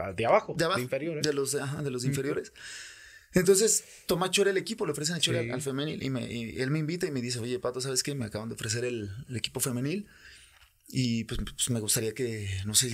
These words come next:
Speaker 2: si
Speaker 1: estuvieras
Speaker 2: que fueras auxiliar, no sé si,
Speaker 1: Ajá.
Speaker 2: ¿cómo ves la posibilidad? ¿Te gustaría? ¿Te llama la atención?". Y, en, y yo cuando estuve en, en, en escuela, tuve, tenía un equipo varonil y uno femenil.
Speaker 1: Uno femenil.
Speaker 2: Y,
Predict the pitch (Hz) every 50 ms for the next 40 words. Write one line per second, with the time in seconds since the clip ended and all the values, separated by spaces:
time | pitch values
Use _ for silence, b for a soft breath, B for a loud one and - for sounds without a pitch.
0 | 117 110 104 101 101 95 95 98 98 90 - - - - _ _ _ - 123 -
1 | 135 135 139 143 131 113 - 123 127 131 - - - - - 117 123 - 131 127
2 | 123 139 127 123 123 123 117 113 110 110 104 104 - 120 123 127 127 135 151 151
3 | - - 117 110 101 - 104 - 110 107 113 120 131 147 151 147 - - 110 101
4 | 98 - 113 110 131 147 143 135 120 123 127 135 143 143 127 - - 113 107 104
5 | 131 143 156 - - - B B B B B B B B B B B 170 165 156
6 | 151 151 156 - - 170 165 175 170 214 190 185 - - 170 156 165 175 180 170
7 | 151 139 123 117 123 123 120 117 117 113 107 104 101 98 98 107 117 147 - -
8 | 131 131 - - 151 147 156 202 - - - - 151 131 135 139 135 131 127 120
9 | 113 113 B B B B B B 156 147 151 160 170 170 - 151 - 180 165 156
10 | 143 151 185 214 - 143 139 143 139 - 143 135 113 110 107 98 - - 107 107
11 | 107 113 127 123 B B B B B B B _ _ - 160 180 190 190 190